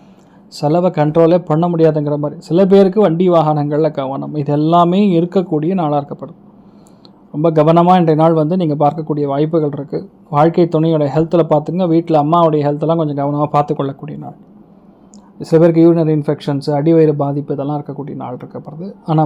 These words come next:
மத்த விஷயங்கள் பெரிய பாதிப்புகள் கிடையாது, நல்லா இருக்கும். நீங்கள் வழிபாடு செய்ய வேண்டிய தெய்வம் பிரத்யங்கரா தேவி வழிபாடு ஏற்றத்தை கொடுக்கும். ராசியா நிறம் மஞ்சள் நிறம்.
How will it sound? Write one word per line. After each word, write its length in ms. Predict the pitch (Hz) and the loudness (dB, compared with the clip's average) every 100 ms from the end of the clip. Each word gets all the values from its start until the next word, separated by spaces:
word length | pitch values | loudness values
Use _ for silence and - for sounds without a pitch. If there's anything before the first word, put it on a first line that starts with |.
| 143 | 0
மத்த 180 | 139 156 | -2 -4
விஷயங்கள் 320 | - 175 165 156 | -2 -4 -2 -2
பெரிய 180 | 147 165 151 | 0 0 0
பாதிப்புகள் 360 | 147 151 147 135 | 0 -2 -4 -6
கிடையாது, 240 | 131 160 214 | -10 -8 -6
நல்லா 160 | 135 127 | -4 -6
இருக்கும். 240 | - - - | -8 -20 -14
நீங்கள் 220 | 147 135 - - _ - - _ _ - - | -12 -10 -14 -20 _ -20 -20 _ _ -20 -8
வழிபாடு 420 | 143 165 180 170 | 0 6 6 4
செய்ய 140 | 160 151 | 0 0
வேண்டிய 200 | 160 165 139 | 0 0 0
தெய்வம் 280 | 156 165 143 | 2 2 0
பிரத்யங்கரா 520 | 147 151 196 196 180 165 151 | -6 -2 0 2 4 4 2
தேவி 180 | 139 131 | -4 -6
வழிபாடு 400 | 143 - - - 151 151 | -10 -14 -18 -14 -6 -4
ஏற்றத்தை 340 | 156 156 139 - | -2 -4 -6 -8
கொடுக்கும். 340 | 139 185 262 202 | -10 -4 -2 2
ராசியா 380 | 156 151 139 135 147 | 2 2 -4 -8 -8
நிறம் 220 | 156 151 | -12 -8
மஞ்சள் 340 | 151 143 139 127 | -4 -4 -4 -8
நிறம். 180 | - | -16